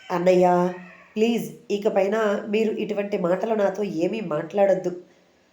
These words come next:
జరిగిందేదో జరిగిపోయింది, వదిలేయండి. ఇకపైన నా భవిష్యత్ బాగానే ఉంటుంది, నా గురించి మీరు ఆలోచించాల్సిన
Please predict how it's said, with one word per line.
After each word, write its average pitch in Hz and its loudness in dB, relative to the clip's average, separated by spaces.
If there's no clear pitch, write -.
జరిగిందేదో 277 2
జరిగిపోయింది, 208 0
వదిలేయండి. 220 2
ఇకపైన 254 0
నా 196 4
భవిష్యత్ 196 0
బాగానే 170 -2
ఉంటుంది, 208 -2
నా 226 2
గురించి 262 -4
మీరు 233 -4
ఆలోచించాల్సిన 208 -2